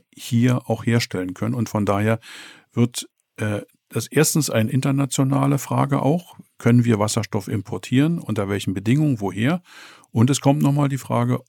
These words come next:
welche Rolle kann zumindest in den nächsten zwanzig Jahren auch nochmal blauer Wasserstoff st-,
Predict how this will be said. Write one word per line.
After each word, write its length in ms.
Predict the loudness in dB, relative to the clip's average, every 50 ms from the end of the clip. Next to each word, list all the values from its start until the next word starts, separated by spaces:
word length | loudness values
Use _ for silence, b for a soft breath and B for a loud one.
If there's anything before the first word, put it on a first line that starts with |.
| _ _
welche 340 | -2 0 2 2 2 2 0
Rolle 280 | 2 2 4 4 4 2
kann 200 | 2 2 2 2
zumindest 460 | 4 4 4 4 6 4 4 2 2
in 180 | 0 -2 -2 -2
den 80 | 0
nächsten 300 | 0 0 -2 -2 -4 -6
zwanzig 380 | -4 -2 -2 -2 -2 -2 -2 -2
Jahren 280 | 0 0 2 0 0 0
auch 160 | -2 -2 -2
nochmal 400 | -2 -2 0 2 2 2 2 0 B B B B B B B B B
blauer 320 | 0 2 4 4 4 4
Wasserstoff 480 | 2 0 -6 -6 -8 -8 -6 -6 -6 -6
st-, 160 | -8 -12 -12